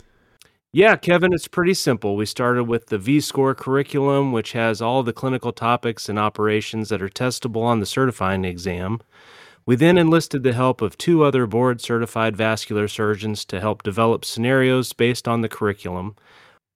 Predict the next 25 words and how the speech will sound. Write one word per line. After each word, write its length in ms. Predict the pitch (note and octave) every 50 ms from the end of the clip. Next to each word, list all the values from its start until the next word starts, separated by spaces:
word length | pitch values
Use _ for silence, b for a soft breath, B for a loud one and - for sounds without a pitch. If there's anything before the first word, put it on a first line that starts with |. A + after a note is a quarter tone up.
| _ _ _
All 200 | - B2+ D#3 F#3+
of 140 | F#3 E3 C#3+
us 240 | C#3+ C#3 C3+ - -
work 300 | A#2 B2+ B2+ B2 - -
in 160 | A2 G#2 G2+
different 340 | F2+ B2+ B2+ - C3 E2 -
practice 480 | - B2 A2 A2 - - - G2 - -
types 440 | - A2 G2 G2 G2+ G2+ - -
and 140 | G#2 G2+ A2
worked 240 | A#2 B2 B2 - -
on 140 | A#2+ A#2 A2
scenarios 600 | - - A2+ A2 A2 A2 A2 A2 A2 A2 G#2 -
based 340 | - A#2 A#2 A2+ - - A#2
on 100 | A2+ A2+
our 100 | A2+ F#2+
areas 360 | A2+ A#2+ A#2+ B2 A#2+ A#2 A2+
of 120 | B2 G2+
expertise. 840 | B2 B2 - - - - B2 - - D3+ C#3+ B2 F2 F2 - - - _ b b b b b b b b _ _ _ _ _ _
So 460 | - - - A2+ A#2+ B2+ B2+ B2 - -
every 260 | A#2 B2+ B2 C#3+ C3+
scenario 540 | - - - C#3 B2+ B2+ B2+ B2 B2 A#2+ A#2
covers 440 | - - A#2+ A2 G#2 G#2+ G#2 F#2 F2
the 100 | F#2+ F#2
workup, 560 | F2+ A2+ B2 A#2+ - - B2+ A#2+ A#2 - - - _ _ -
diagnosis, 960 | A#2 A2+ A2+ A#2 A2 G2+ A2+ A2+ A2 G#2+ G2+ - A2 A2 G#2+ - - -